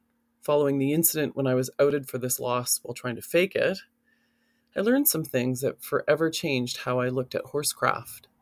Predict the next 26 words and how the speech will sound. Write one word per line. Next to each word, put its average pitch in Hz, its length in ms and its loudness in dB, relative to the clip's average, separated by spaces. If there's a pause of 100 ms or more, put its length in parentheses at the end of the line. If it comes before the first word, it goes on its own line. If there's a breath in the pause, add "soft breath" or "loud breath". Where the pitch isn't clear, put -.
(100)
and 147 120 -4
the 135 60 -2
possibilities 135 800 0
that 135 100 2
exist 131 480 0
between 120 320 -6
humans 123 400 -4
and - 80 -10
horses. 123 640 -8 (1800)
These 262 180 8
are 370 80 10
things 190 280 8
that 170 100 8
I 156 80 12
think 151 260 2
could 139 160 -4
change 143 380 2
the 147 80 4
way 135 160 8
you 135 280 4
think 135 360 0
about 117 340 6
creating 131 440 2
safety 127 380 0
and 120 120 -2
connection 117 580 -8